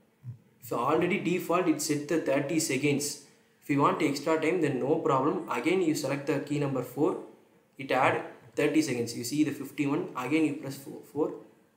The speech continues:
It is one, one minutes, eighteen second, again we four. So if you press the four, key number four, it add thirty seconds, thirty seconds. So, uh, as per the other options are same.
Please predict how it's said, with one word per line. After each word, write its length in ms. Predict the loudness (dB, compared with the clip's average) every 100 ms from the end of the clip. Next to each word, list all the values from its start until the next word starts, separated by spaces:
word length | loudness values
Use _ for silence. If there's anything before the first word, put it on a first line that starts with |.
| _
It 80 | -8
is 160 | -6 -4
one, 360 | -2 0 -2 -6 -10
one 400 | -6 -4 -4 -2
minutes, 400 | -2 0 -4 -6
eighteen 280 | -6 -6 -4
second, 360 | -6 -6 -6 -8 -12
again 240 | -8 -4
we 120 | -4
four. 280 | -4 -4 -4 -8 -20 _ _ _ _ _ _ _ -18 -18 _ _ _ -20 -20 _ _
So 200 | -6 0
if 180 | 0 2
you 100 | 0
press 180 | 0 0
the 120 | -2
four, 300 | 0 2 2
key 140 | 2 4
number 200 | 4 4
four, 260 | 2 2
it 300 | 2 0 0
add 340 | 0 0 0 0
thirty 260 | 0 0
seconds, 280 | -2 0 0
thirty 240 | -2 -8 -8
seconds. 340 | -8 -8 -8 -14 _ _ -16
So, 480 | -8 -4 -4 -6 -12 _ _ -16
uh, 380 | -10 -8 -8 -10 -14 -10
as 120 | -6
per 100 | -4
the 360 | 0 0 -2 -4 -12 -8
other 180 | 0 0
options 320 | 0 -2 -2
are 140 | -2
same. 420 | -2 -2 -2 -2